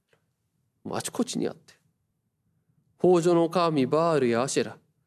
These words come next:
天の万象と言われる星々を拝むこと、占いやまじない、口寄せや霊媒などがあふれていました。預言者として活動するということは、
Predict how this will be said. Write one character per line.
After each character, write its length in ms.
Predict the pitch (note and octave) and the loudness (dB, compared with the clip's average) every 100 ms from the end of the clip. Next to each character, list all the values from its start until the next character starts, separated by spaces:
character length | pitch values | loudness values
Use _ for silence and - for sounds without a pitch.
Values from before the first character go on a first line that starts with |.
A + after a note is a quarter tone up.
| _ _ _ | _ _ _
天 220 | - A3+ A3 | -2 0 2
の 120 | D#3 | 2
万 200 | D#3 F#3 | 2 0
象 240 | F#3 F#3+ | 2 0
と 100 | F#3+ | 2
言 120 | F3+ | 2
わ 100 | F3 | 2
れ 100 | E3+ | 4
る 100 | E3+ | 2
星 260 | D#3 E3 G#3 | 0 -2 -2
々 120 | G#3+ G3+ C3 A#2+ | -2 0 0 2
を 40 | |
拝 160 | C#3 C#3 | 0 -4
む 60 | |
こ 120 | - | -8
と、 100 | - - _ _ _ _ _ _ - | -12 -18 _ _ _ _ _ _ -2
占 420 | C3+ C#3+ C3+ C3+ | 0 2 2 2
い 60 | |
や 100 | C#3+ | 2
ま 200 | C3 A#2+ | 2 0
じ 140 | A#2+ C#3 | 0 0
な 180 | C#3 C#3 | 2 0
い、 100 | C#3 - _ _ _ _ _ - | -2 -12 _ _ _ _ _ -12
口 260 | - E3 | -4 0
寄 100 | E3+ | 0
せ 140 | E3 F3 | 2 2
や 340 | E3+ C3 - - - | 2 0 -4 -14 -2
霊 240 | - E3 | 2 2
媒 200 | G#3 A3 | 2 2
な 140 | A3+ A3 | 2 0
ど 100 | D3 | 0
が 120 | A2+ | -2
あ 40 | |
ふ 120 | G2 A#3 | -2 -2
れ 80 | |
て 80 | G#3+ | -2
い 40 | G#2+ | -2
ま 100 | G#2+ | -4
し 100 | - | -8
た。 160 | - _ _ _ _ _ _ _ _ _ _ _ _ _ _ _ _ _ _ _ _ _ _ - | -12 _ _ _ _ _ _ _ _ _ _ _ _ _ _ _ _ _ _ _ _ _ _ 0
預 160 | C3 | 2
言 220 | D#3+ C4+ D#4 | 4 2 0
者 140 | A#3 | 0
と 120 | C#3+ | -2
し 80 | - | -2
て 100 | B2+ | -4
活 300 | B2 A2+ D3+ | -4 -8 -2
動 160 | F3 E3+ | 0 0
す 160 | - | -2
る 80 | F3+ | -4
と 120 | - - | -10 -8
い 60 | A#2+ | -6
う 40 | |
こ 120 | A#2+ | -4
と 120 | B2 | -2
は、 100 | G#2+ | -2